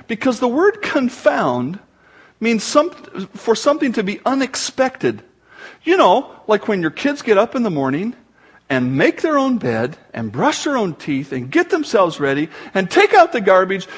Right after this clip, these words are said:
and clean up the kitchen without you ever saying a word, and you are confounded. <laughs> Confounded, yes. It means to be puzzled, to be amazed, to,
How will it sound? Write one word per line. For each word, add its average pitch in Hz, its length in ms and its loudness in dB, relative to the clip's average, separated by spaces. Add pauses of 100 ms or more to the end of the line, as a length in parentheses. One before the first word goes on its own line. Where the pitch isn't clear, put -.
(160)
and 185 240 -2
clean 427 360 4
up 440 120 2
the 277 100 -2
kitchen 294 480 0 (360)
without 294 440 6
you 294 280 2
ever 494 580 8
saying 427 460 6
a 370 120 6
word, 359 520 4
and 247 260 2
you 381 180 4
are 262 300 10
confounded. 151 1400 -2 (1400)
<laughs> - 1700 -20
Confounded, 139 1300 -2 (120)
yes. 262 520 -2 (540)
It - 120 -4
means 226 280 0
to 226 100 -2
be 202 100 0
puzzled, 254 580 2
to 185 60 -8
be 202 120 0
amazed, 226 880 2
to, 165 120 -2